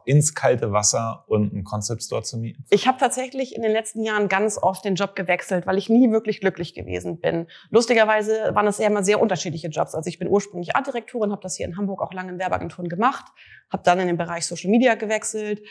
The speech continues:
Speaker 2: hab dann im Recruiting gearbeitet und, äh, die letzten dreieinhalb Jahre hab ich für eine Kindermarke aus Neuseeland gearbeitet und Vertrieb gemacht.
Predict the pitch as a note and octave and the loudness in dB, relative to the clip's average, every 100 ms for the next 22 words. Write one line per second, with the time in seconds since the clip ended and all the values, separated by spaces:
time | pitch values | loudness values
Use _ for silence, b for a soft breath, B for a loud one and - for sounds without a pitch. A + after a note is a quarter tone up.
0 | B B F3+ F3 F#3 F#3+ G3 B3+ - D#4+ | B B 0 2 0 0 -2 -4 0 0
1 | D#4 C#4 B3 - A3+ A3 A#3 A3+ G#3 A#3 | 2 0 2 2 0 -2 -6 -8 -4 -2
2 | A3 A3+ B B B - G#3 G3+ - G#3 | -2 -4 B B B 4 4 4 4 2
3 | G3+ G3+ G#3 - G#3 G3 F#3+ G3 G3 F#3+ | 4 2 0 0 0 0 -2 -4 -4 -4
4 | F#3 F#3 - F#3+ F3+ G3+ F#3+ F#3 F#3 F3 | -4 -6 -2 -2 -2 -2 0 0 -2 -4
5 | F3+ E3 F#3 E3+ E3 C3+ G2+ E3+ F3+ F3 | -2 0 2 0 0 -2 -2 0 -2 -2
6 | F#3+ G3+ - C#4 - D#3 - - | -4 -6 0 0 2 -2 -4 -14